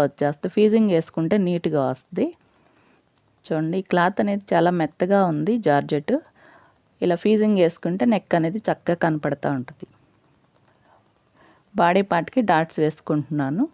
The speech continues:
చూడండి, రెండు వైపులా వేసుకోవాలి. బ్యాక్ సైడ్, ఫ్రంట్ సైడ్ రెండు వైపులా టూ టూ డాట్స్ వేసుకోవాలి. ఇవి వన్ ఇంచ్ మాత్రమే వేసుకోవాలి.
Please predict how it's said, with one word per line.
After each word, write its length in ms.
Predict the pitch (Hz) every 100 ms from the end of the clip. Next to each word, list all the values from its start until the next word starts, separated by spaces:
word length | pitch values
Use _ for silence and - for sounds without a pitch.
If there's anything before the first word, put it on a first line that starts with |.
| _ _ _ _ _ _ _ _ _ _ _ -
చూడండి, 240 | 170 160 165
రెండు 160 | 160 151
వైపులా 300 | 147 - 165 147
వేసుకోవాలి. 560 | 143 - 151 143 156 180
బ్యాక్ 220 | 175 190 -
సైడ్, 220 | 196 202 214
ఫ్రంట్ 240 | 175 175 165
సైడ్ 200 | 190 196 220 180
రెండు 160 | 165 160
వైపులా 340 | 160 180 233 330 - - - _ -
టూ 80 | 220 202
టూ 80 | 165
డాట్స్ 300 | 160 143 - 214
వేసుకోవాలి. 640 | 131 - - 131 131 131 - _ _ -
ఇవి 120 | 170 170
వన్ 160 | 160 165 180
ఇంచ్ 160 | - 175
మాత్రమే 340 | 151 151 160 165
వేసుకోవాలి. 640 | 143 - - 147 143 220